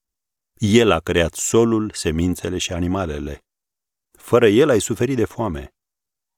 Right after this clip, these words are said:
De aceea, de fiecare dată când te apropii de masă, este foarte bine să-i mulțumești pentru mâncare. Când cineva îți oferă o mâncare pe gustul tău, bunul simț îți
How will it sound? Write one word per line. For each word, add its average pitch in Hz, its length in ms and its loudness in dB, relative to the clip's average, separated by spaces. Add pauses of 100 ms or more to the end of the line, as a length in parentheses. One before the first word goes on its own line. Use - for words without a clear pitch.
(120)
De 98 140 0
aceea, 120 300 2
de 90 80 2
fiecare 98 440 0
dată 95 260 0
când 80 160 -4
te - 80 -4
apropii 82 420 0
de 78 140 -6
masă, 87 460 -2 (480)
este 90 360 0
foarte 104 560 2
bine 87 300 0
să-i 85 280 0
mulțumești 82 720 -2
pentru 80 280 -6
mâncare. 71 540 -10 (1000)
Când 110 240 0
cineva 104 320 4
îți 139 140 0
oferă 107 240 2
o 110 60 6
mâncare 90 460 0
pe 78 140 -4
gustul 76 420 -10
tău, 101 300 -2 (640)
bunul 110 360 4
simț 107 360 2
îți - 320 0